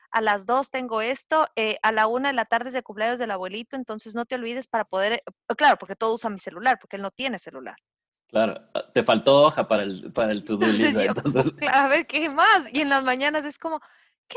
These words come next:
Speaker 1: almorzaremos hoy?". Porque, claro, antes solo llegaba de la escuela y es, "Hay esto, esto, esto". Ahora es como que es bonito porque
Speaker 2: Tienes, claro.
Speaker 1: compartimos más,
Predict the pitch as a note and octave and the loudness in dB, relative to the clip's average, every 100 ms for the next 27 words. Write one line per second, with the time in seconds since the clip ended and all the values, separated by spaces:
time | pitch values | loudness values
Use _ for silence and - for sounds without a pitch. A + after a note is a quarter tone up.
0 | C5 G4 C4+ A#3+ G#3 G#3 G#3+ G3+ G#3 G3+ | -2 0 0 0 0 0 0 -2 -2 -4
1 | A3+ A3+ C4+ B3 F#3+ A3 D4+ D4 B3 B3+ | -8 -2 2 4 4 2 -4 -2 -2 0
2 | F#3+ F#3 G3+ B3+ A#3 F#3+ F3 - G#3+ C4+ | 0 2 4 4 2 -2 -6 -4 -4 -4
3 | A3+ G3 - F#3+ G3 A3 G#3+ F#3+ - A3 | -6 -6 -6 -4 -4 -4 -6 -6 -6 -6
4 | C4 - F3 A#3+ - A#3+ G#3 _ _ _ | -4 -2 -2 -4 -6 -10 -12 _ _ _
5 | _ _ - D4 F4 E4 E4 G3+ G#3 G3+ | _ _ -12 -2 -2 0 -2 0 -2 -2
6 | A#3 A3 A3 G3+ G3 D4+ A#3 C4 E4 | -2 0 2 4 4 2 2 2 2